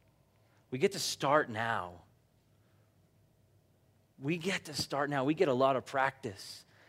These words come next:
And don't let the practice just be when we're together at church on Sunday. But we can practice every single day. Holy, holy, holy.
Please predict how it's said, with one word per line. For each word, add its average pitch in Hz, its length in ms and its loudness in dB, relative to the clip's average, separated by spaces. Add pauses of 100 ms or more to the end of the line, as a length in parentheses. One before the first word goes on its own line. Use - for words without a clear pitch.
(100)
And 139 160 0
don't 165 240 6
let 202 140 4
the 196 80 0
practice 170 440 4
just - 360 -2
be 151 120 0
when 135 200 0
we're 123 80 0
together 117 500 -2
at 110 140 -4
church - 320 -4
on 98 160 -8
Sunday. 113 480 -8 (1700)
But 131 120 -12
we 160 100 -6
can 151 160 -4
practice 127 560 -6
every 135 280 -4
single 123 360 -6
day. 113 400 -6 (360)
Holy, 117 560 -6 (400)
holy, 110 540 -8 (520)
holy. 98 460 -12